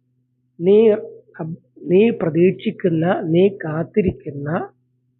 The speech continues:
റബ്ബിങ്കിൽ നിന്നുള്ള റഹ്മത്ത് തേടുന്നവനായ അവസ്ഥയിൽ, അല്ലെങ്കിൽ തേടുന്നവ-, തേടുന്നതിനായി അവഗണിക്കുന്ന പക്ഷം.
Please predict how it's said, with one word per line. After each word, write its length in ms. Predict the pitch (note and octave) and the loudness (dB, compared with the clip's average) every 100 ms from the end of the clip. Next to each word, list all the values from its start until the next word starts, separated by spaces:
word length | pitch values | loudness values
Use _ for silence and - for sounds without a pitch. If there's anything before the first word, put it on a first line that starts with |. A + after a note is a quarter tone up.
| _ | _
റബ്ബിങ്കിൽ 600 | E3 D#3+ D3+ G3+ G#3 G3+ | -12 -8 0 0 2 2
നിന്നുള്ള 580 | F#3+ F3+ F3+ E3+ D#3+ D#3 F3+ E4+ E4+ _ _ _ _ _ _ _ | 2 2 0 0 0 0 -2 -4 -10 _ _ _ _ _ _ _
റഹ്മത്ത് 840 | - D3+ - - F3 F3+ - - G3+ G#4 - - _ _ _ _ _ _ | -8 -8 -6 -2 0 0 0 0 2 2 -4 -20 _ _ _ _ _ _
തേടുന്നവനായ 1040 | E3+ E3+ F3+ F#3+ G3 F#3+ F3+ E3 D#3+ D3 D3+ | -4 0 4 4 4 2 2 2 -2 -4 -4
അവസ്ഥയിൽ, 720 | F3+ E3 C#3 - - D#3 B2 _ _ _ _ _ _ - | -6 -8 -12 -14 -12 -12 -12 _ _ _ _ _ _ -8
അല്ലെങ്കിൽ 300 | E3 E3+ F#3 - | -4 -4 -4 -6
തേടുന്നവ-, 760 | E3 F3+ F#3+ G3 G3+ G#3+ - - - _ _ _ _ - | -4 0 0 0 0 0 -2 -8 -20 _ _ _ _ -8
തേടുന്നതിനായി 1000 | E3+ F#3 G3 G3 G3+ G#3 G3+ F3+ F3 A3 F4+ - - | -2 0 2 4 4 4 4 4 4 4 2 -6 -14
അവഗണിക്കുന്ന 760 | D#3+ D#3 D#3 E3 D#3 - D#3+ D3+ | -10 -6 -2 -2 -4 -6 -6 -4
പക്ഷം. 360 | C3+ - - | -8 -12 -18